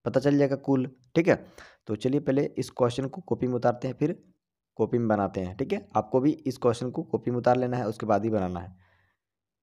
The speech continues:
तो देखिए फ्रेंड्स, मैंने क्वेश्चन को कॉपी में उतार लिया है। देखिए, जेसीईआरटी क्लास फ़ाइव मैथ, और देखिए ये वीडियो का छठा पार्ट है, इससे पहले पाँच पार्ट वीडियो अपलोड हो चुका है। तो चलिए इसको सीधा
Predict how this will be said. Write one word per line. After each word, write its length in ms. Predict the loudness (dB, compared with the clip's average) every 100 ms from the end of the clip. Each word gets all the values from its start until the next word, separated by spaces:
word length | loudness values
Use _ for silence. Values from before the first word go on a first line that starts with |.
| _ _ _ _ _ _ _ _ 0
तो 200 | 2 2
देखिए 220 | 0 -2
फ्रेंड्स, 240 | 0 0
मैंने 200 | 2 2 4
क्वेश्चन 320 | 2 4 -2
को 120 | -2
कॉपी 240 | 2 2 4
में 100 | 2
उतार 220 | 6 6
लिया 200 | 4 0
है। 140 | -2 -8 _ _ -4
देखिए, 320 | 0 4 4
जेसीईआरटी 600 | 4 0 4 4 4 0
क्लास 280 | 2 2 2
फ़ाइव 220 | 2 2 4
मैथ, 300 | 0 0 -6 _ _ _ _ 0
और 220 | 2 4
देखिए 300 | 2 0 2
ये 140 | 4 4
वीडियो 300 | 2 2 2
का 160 | 0 -2
छठा 300 | -2 2 4
पार्ट 240 | 4 4
है, 120 | 0 -6 -18 _ -10
इससे 180 | -6 -4
पहले 240 | 0 0 0 -4 -2
पाँच 220 | 0 2
पार्ट 200 | 0 0
वीडियो 280 | 0 0 0
अपलोड 220 | 2 0
हो 80 | -2
चुका 240 | -6 -4 -6
है। 200 | -8 -16 _ _ _ -10
तो 40 |
चलिए 200 | 0 2
इसको 160 | 2 0
सीधा 240 | 0 2